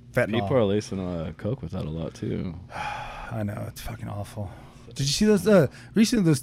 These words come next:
Speaker 1: uh, there's two kids in Delano. Uh, nine-, they were both nineteen years old.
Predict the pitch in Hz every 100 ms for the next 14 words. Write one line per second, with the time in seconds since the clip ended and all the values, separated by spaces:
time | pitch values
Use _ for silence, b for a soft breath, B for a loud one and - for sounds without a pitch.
0 | - 165 160 - - 196 202 185 165 151
1 | 147 202 156 117 - B B B B -
2 | - 143 127 123 147 147 147 135 131 160
3 | 156 170 - 165 160 143 151 131